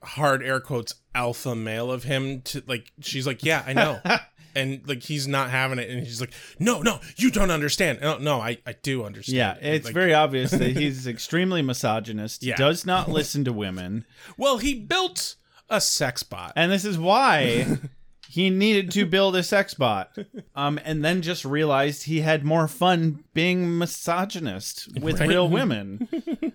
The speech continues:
Speaker 2: So, yay, Warren. What a fun character. Aren't
Speaker 1: Yeah.
Speaker 2: we glad that we're to him now?
Speaker 1: Cutting back to the magic box, uh,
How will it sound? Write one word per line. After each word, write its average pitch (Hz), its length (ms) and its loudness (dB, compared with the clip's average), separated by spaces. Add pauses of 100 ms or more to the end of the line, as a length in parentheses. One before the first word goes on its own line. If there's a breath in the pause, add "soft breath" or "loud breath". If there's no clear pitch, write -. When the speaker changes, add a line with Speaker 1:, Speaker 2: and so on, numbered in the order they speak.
(140)
Speaker 2:
So, 139 1000 6
yay, 208 540 4
Warren. 160 580 2
What 165 180 4
a 151 60 4
fun 170 440 0
character. 165 500 2
Aren't 143 280 2
Speaker 1:
Yeah. - 60 -8
Speaker 2:
we 147 120 2
glad 131 480 2
that 131 120 -2
we're 123 160 0
to 110 180 -6
him 120 440 2
now? 110 420 -2 (560 soft breath)
Speaker 1:
Cutting 147 640 2 (180)
back 139 280 0
to - 60 -12
the 143 60 -4
magic 160 320 0
box, 208 520 0
uh, 113 340 -2